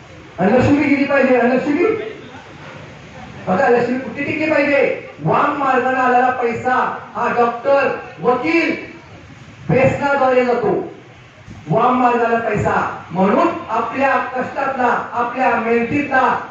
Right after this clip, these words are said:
वीस टक्के रक्कम दान स्वरूपात जाऊ द्या. भलं मी म्हणत नाही इथं जाऊ द्या,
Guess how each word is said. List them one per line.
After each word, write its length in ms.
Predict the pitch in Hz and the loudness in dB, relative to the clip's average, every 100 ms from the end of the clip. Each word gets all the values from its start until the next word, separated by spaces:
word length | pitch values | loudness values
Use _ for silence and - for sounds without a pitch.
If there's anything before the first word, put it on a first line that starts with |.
| - - | -8 -4
वीस 320 | 294 254 - | -2 -4 -4
टक्के 320 | - - 254 | -4 0 2
रक्कम 360 | 240 - 247 226 | 2 2 2 0
दान 380 | 190 226 302 | 0 0 0
स्वरूपात 320 | 294 277 285 277 | 0 0 0 0
जाऊ 200 | 269 240 | 2 2
द्या. 340 | 247 220 - - - | 2 0 -4 -10 -6
भलं 200 | 233 269 | -2 -2
मी 140 | 285 | -2
म्हणत 260 | 254 277 294 | -2 -2 -2
नाही 200 | 285 240 | 0 0
इथं 140 | 254 | 0
जाऊ 280 | 285 277 269 | 0 2 2
द्या, 340 | 269 254 - | 2 0 0